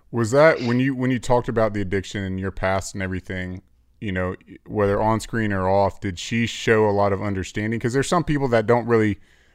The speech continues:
understand the concept unless they're directly affected by addiction or they just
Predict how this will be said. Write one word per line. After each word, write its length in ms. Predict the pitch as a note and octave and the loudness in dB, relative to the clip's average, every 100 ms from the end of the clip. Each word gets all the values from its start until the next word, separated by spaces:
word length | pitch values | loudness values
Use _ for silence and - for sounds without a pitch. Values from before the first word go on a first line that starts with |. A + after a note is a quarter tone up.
| - | -4
understand 480 | A#2 A2+ - A#2 A#2 | 0 0 0 0 0
the 60 | |
concept 480 | G#2+ G#2 G2 G2 G2+ | 0 0 0 -2 0
unless 260 | G2+ G2 - | 0 0 0
they're 160 | G#2 | -2
directly 420 | F#2 G2 G2 G2+ | 0 0 0 0
affected 480 | F2+ - G2 - F#2+ | -4 -2 -6 -4 -4
by 200 | F2+ F2 | -2 -2
addiction 500 | E2+ F2+ F2 - F2+ | -4 -6 -6 -6 -4
or 140 | F2+ F2+ | -2 -4
they 100 | F2 | -4
just 240 | F2 - | -4 -6